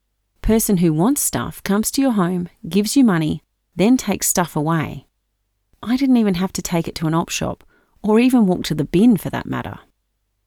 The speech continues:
Plus, I had a warm and fuzzy feeling that some of the sentimental stuff, like the kids' toys, were going to a new loving home. Some stuff sold quickly.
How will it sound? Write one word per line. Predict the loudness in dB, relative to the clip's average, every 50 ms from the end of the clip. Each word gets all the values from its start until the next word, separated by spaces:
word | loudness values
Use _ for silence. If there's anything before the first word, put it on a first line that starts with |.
| _ _ _ _ -8
Plus, | -2 0 2 2 2 0 -2 -4 -4 -4 -4 _ 0
I | 2
had | 2 4 2 2
a |
warm | 2 2 2 2 2 2
and | 2 0
fuzzy | -2 -2 0 0 -2
feeling | -2 0 0 0 0 2 0 0
that | -2 -2 -4
some | -2 0 0 0
of | 0 0
the | -2 -4
sentimental | -2 0 0 0 0 -2 -2 -2 -2 -4 -4 -6 -4
stuff, | -4 -4 -4 -4 -6 -6 -8 -12 -18 _ _ _ _ -6
like | -4 -4 -4
the | -6 -6
kids' | -4 -4 -4 -4 -4 -6
toys, | -6 -4 -4 -4 -4 -4 -4 -4 -4 -4 -6 -6 _ _ _ _ _ _ _ -6
were | -2
going | 0 2 2 4 4 2 0
to | 0 -2 -2
a | 0
new | 0 2 2 2 2
loving | 2 2 0 0 0 -2 -2
home. | -2 -4 -4 -6 -6 -8 -12 -14 -16 _ _ _ _ _ _ _ _ _ _ _ _ _ _ _ _ _ _ _ _ _ _ -6
Some | 0 4 6 6 6 6
stuff | 4 4 2 2 4
sold | 2 2 2 2 0
quickly. | 0 0 -2 0 -2 -6 -6 -6 -8 -12